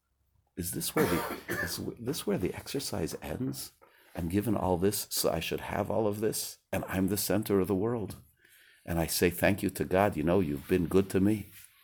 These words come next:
You've served all my needs, and I'm very thankful to you. Al nisecha shebechoyim imanu."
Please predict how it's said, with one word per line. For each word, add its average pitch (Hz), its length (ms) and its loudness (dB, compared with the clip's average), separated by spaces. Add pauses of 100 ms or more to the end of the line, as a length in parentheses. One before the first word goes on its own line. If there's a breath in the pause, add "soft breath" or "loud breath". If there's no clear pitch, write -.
(120)
You've 78 180 -2
served 92 520 2
all 87 200 0
my 87 180 2
needs, 87 360 2
and 69 120 -4
I'm 69 100 -2
very 82 240 0
thankful 98 460 -2
to - 140 -8
you. 90 200 0 (400 loud breath)
Al 85 120 2
nisecha 95 460 4
shebechoyim 85 720 0
imanu." 95 400 -2